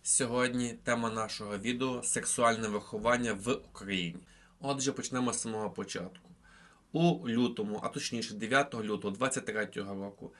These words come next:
на сайті президента України було складено петицію в-, про впровадження сексуального виховання, сексуальних уроків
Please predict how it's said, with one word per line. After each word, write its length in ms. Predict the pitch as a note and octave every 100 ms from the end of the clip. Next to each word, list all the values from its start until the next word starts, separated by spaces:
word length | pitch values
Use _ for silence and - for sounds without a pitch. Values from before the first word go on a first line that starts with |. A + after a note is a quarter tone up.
| - -
на 220 | C3 D#3
сайті 380 | - A2+ G#2+ G#2
президента 500 | A#2 A2 C#3 C3+ A2
України 520 | G2+ F#2+ G#2 A#2 C3
було 160 | A2+
складено 420 | C3 - B2+ B2+ A#2+
петицію 680 | B2+ - A2+ G2+ - F#2 F#2+
в-, 120 | -
про 340 | - C3 B2
впровадження 680 | F#2+ - A2 A#2 D3 C#3+ D3+
сексуального 640 | C#3+ A#2 - C3 B2 A2+
виховання, 500 | G2+ G#2 A#2+ B2 C#3+
сексуальних 640 | C#3 A#2+ - A#2+ A2+ G#2+ A2
уроків 420 | A2+ C3 -